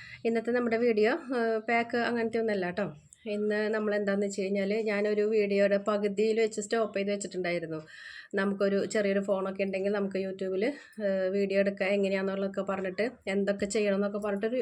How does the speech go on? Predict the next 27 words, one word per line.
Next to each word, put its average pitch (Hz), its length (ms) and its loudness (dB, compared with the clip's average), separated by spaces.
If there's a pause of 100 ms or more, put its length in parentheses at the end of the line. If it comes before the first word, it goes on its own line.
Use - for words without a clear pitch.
വീഡിയോ 269 300 2
ഇട്ടിട്ടുണ്ടായിരുന്നു. 196 600 2 (960)
അപ്പോൾ 262 160 4
അതിൽ 262 220 6 (260)
നമ്മൾ 277 220 6 (100)
മോണിറ്റൈസേഷൻ 247 880 4
വരയ്ക്ക് 247 520 2 (420)
ഞാനവിടെ, 226 500 2 (280)
ഏഹ്, 196 440 0 (500)
നിർത്തി 214 480 -2
സ്റ്റോപ്പ് 233 340 -2
ചെയ്ത് 190 140 0
വെച്ചിട്ടുണ്ടായിരുന്നു 170 560 -6
ട്ടോ. 175 140 -2 (560)
അപ്പോൾ 226 180 2
അതിൽ 233 160 4
നിന്ന് 233 140 6
കുറച്ചും 247 360 2
കൂടി 226 160 4 (420)
കാര്യങ്ങളും 226 540 4
കൂടി 220 160 4
ഒന്ന് 247 140 2
പറഞ്ഞു 240 260 2
തരാമെന്ന് 226 320 2
വെച്ചിട്ടാണ് 220 360 0
ഇന്ന് 196 140 4
വന്നിട്ടുള്ളത്. 185 480 -2